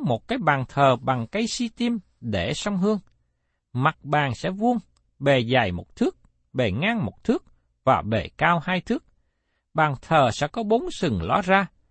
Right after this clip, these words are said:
Ngươi hãy bọc vàng ròng trên mặt, bốn cạnh chung quanh và các sừng,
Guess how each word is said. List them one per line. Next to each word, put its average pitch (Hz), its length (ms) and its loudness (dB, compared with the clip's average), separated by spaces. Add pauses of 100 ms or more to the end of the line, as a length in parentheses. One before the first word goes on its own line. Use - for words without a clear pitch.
(280)
Ngươi 220 180 2
hãy 175 120 2
bọc 151 280 -4
vàng 147 320 2
ròng 143 300 4 (140)
trên 240 180 -2
mặt, 107 160 0 (480)
bốn 180 280 -2 (160)
cạnh 90 320 -6
chung 202 240 -4
quanh 208 400 -2
và 87 100 -8
các - 240 -8
sừng, 135 240 0